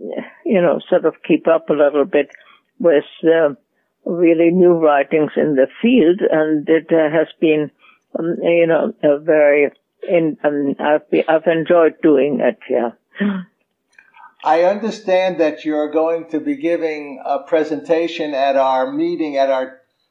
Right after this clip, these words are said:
Speaker 2: two thousand and fourteen meeting in New York, and I wonder if you can give us a hint of what it might be about.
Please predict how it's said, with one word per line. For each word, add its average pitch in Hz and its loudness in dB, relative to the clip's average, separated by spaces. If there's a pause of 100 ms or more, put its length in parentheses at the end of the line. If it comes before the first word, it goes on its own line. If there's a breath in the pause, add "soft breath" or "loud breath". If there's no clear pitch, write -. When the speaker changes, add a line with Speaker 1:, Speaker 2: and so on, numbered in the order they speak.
(120)
Speaker 2:
two 190 -10
thousand 156 -2
and 139 -12
fourteen 156 -6
meeting 151 -4
in 139 -12
New 139 -12
York, 147 0
and 131 -6
I 131 -6
wonder 147 -6
if 139 -8 (520)
you 143 -2
can 127 -10
give 139 -6
us 139 -6
a 131 -2
hint 131 -4
of 131 -6
what 143 0
it 135 -8
might 143 -4
be 139 -4
about. 131 0